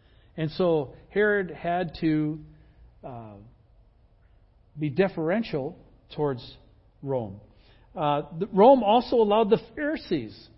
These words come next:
to keep their place, to keep their religion going, to keep their status, to keep their place. The reason they could still do all that stuff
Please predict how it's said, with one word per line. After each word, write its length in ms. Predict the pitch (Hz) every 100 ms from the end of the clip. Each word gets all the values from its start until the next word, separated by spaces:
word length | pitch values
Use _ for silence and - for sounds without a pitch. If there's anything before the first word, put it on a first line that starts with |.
| - _ -
to 100 | 202
keep 280 | - 254 254
their 120 | 240
place, 640 | 233 262 277 - - - - _ _ _ -
to 60 | 185
keep 480 | - 240 233 -
their 200 | 175 220
religion 520 | 220 214 220 220 247 214
going, 280 | 185 147
to 100 | 131
keep 380 | 175 - 226 220
their 120 | 214
status, 560 | 202 - 226 226 214 139
to 100 | 175
keep 320 | 156 208 208 - - - -
their 140 | 214
place. 320 | 208 226 214 -
The 80 |
reason 400 | 165 233 226 240
they 140 | 214 220
could 160 | 196
still 300 | - - 220
do 220 | 160 208 233
all 140 | 220
that 140 | 190 -
stuff 240 | 180